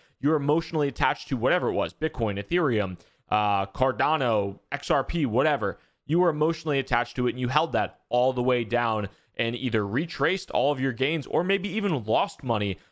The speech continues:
on the way down after pulling a multiple X on the way up. So it is important to remember as we start to see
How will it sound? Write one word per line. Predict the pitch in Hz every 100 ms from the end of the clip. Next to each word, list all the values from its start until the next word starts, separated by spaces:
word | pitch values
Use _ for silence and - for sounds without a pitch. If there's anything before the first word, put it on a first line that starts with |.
| -
on | 120
the |
way | 120 123
down | 120 117 113
after | 147 190 170
pulling | - 139 127
a | 113
multiple | 131 135 120 120
X | 113 120 - - - _ _
on | 127 135
the | 131
way | 123 123
up. | 107 92 - _ _ _
So | - 170 156 143 - _ -
it | 190
is | 214
important | 208 165 202 190
to | 165
remember | 151 135 123 143 160 135 117 110 - _ _ _ _ _ _ _ _ -
as | 156 170
we | 180
start | 185 165 151
to | 131
see | 123 139 135 127 123